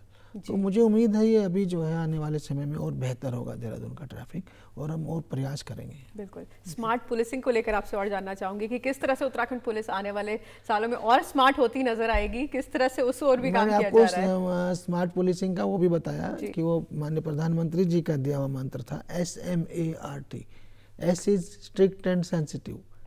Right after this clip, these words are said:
Speaker 1: जी।
Speaker 2: M is modern and mobile।
Speaker 1: हम्म, हम्म।
Speaker 2: तो इस तरह से मैंने आपको शुरू में बता दिया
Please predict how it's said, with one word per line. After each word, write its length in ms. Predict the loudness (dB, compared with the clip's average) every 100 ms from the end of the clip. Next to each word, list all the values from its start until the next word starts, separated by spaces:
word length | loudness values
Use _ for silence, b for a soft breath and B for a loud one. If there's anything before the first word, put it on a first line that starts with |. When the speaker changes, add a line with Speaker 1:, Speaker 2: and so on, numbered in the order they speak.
| -16
Speaker 1:
जी। 200 | -14 -10
Speaker 2:
M 300 | -2 2 2
is 80 | 2
modern 360 | 2 2 2 2
and 160 | 0
mobile। 600 | 0 -2 -2 -4 -8 -12
Speaker 1:
हम्म, 80 | -14
हम्म। 200 | -14 -14 -14 -12 -8
Speaker 2:
तो 60 |
इस 320 | -2 0 2 4
तरह 220 | 4 6
से 140 | 4
मैंने 160 | 4 4
आपको 200 | 2 0
शुरू 240 | 0 0
में 100 | 2
बता 260 | 0 -2 -6
दिया 200 | -6